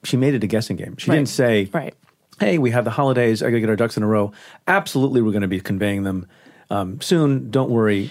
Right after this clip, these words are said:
Speaker 1: We're gonna get this done quickly.
Speaker 2: Yeah, she
Speaker 1: It's very
Speaker 2: said,
Speaker 1: urgent."
Speaker 2: "I want fair rules."
Speaker 1: So she calls
Speaker 2: Right.
Speaker 1: everyone to speculate for a while.
Speaker 2: Yep.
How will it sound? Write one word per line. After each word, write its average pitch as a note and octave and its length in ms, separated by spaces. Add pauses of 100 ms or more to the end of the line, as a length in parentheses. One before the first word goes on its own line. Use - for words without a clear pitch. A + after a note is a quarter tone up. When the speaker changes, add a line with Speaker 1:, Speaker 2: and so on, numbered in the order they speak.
Speaker 1:
We're C#3 160
gonna A#2+ 140
get A2+ 160
this A2 160
done G#2+ 240
quickly. F#3+ 220
Speaker 2:
Yeah, A#2 40
she - 200
Speaker 1:
It's G3+ 80
very - 100
Speaker 2:
said, F3 100
Speaker 1:
urgent." D3+ 280
Speaker 2:
"I - 20
want C#3 180
fair C#3 280
rules." D3 400
Speaker 1:
So D#3+ 80
she D3 160
calls E3 340
Speaker 2:
Right. D3 60
Speaker 1:
everyone B2+ 280
to A2+ 100
speculate G#2 540
for G2+ 120
a G2 40
while. F#2 520
Speaker 2:
Yep. D3 240